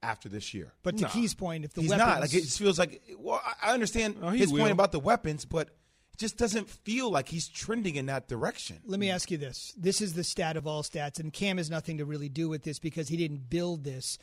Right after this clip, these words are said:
Speaker 3: Mm-hmm.
Speaker 2: He unfortunately ended it. Think about this for a second. The Pats had won at least ten games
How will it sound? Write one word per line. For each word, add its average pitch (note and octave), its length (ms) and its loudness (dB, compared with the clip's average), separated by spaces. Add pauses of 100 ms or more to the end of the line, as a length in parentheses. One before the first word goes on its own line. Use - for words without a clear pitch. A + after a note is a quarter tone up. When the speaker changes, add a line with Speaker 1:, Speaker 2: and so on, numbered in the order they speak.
(140)
Speaker 3:
Mm-hmm. G2+ 140 -20
Speaker 2:
He F#3 160 2
unfortunately E3 840 -4
ended D3 260 -4
it. - 140 -12 (140)
Think C4 160 -4
about A3+ 180 -4
this F3 140 -6
for - 120 -10
a D#3 40 -8
second. - 400 -12 (420)
The E3+ 100 -4
Pats B3+ 420 -6
had B3 120 -4
won F3+ 240 -6
at E3+ 100 -12
least E3+ 320 -8
ten G3+ 280 -6
games F#3+ 520 -6